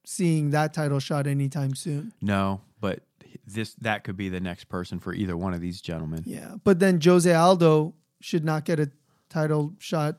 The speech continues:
Speaker 1: either because Max Holloway's cleaned him out twice.
Speaker 2: Yeah.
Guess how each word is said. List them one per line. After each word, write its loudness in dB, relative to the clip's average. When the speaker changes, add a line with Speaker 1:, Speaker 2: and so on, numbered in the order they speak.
Speaker 1:
either 2
because -4
Max -6
Holloway's -2
cleaned -6
him -4
out -6
twice. -12
Speaker 2:
Yeah. -2